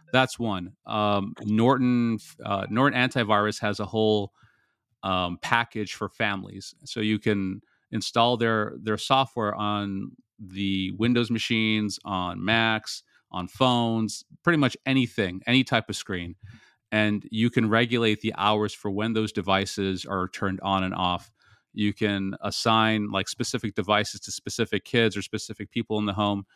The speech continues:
You can completely turn on and turn off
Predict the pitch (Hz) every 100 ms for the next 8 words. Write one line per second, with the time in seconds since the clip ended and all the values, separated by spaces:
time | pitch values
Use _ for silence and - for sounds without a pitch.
0 | _ _ _ 107 113 110 117 107 101 131
1 | 120 107 131 135 117 113 104 - 117 113
2 | 110 107 101 - 107 98 98 95 -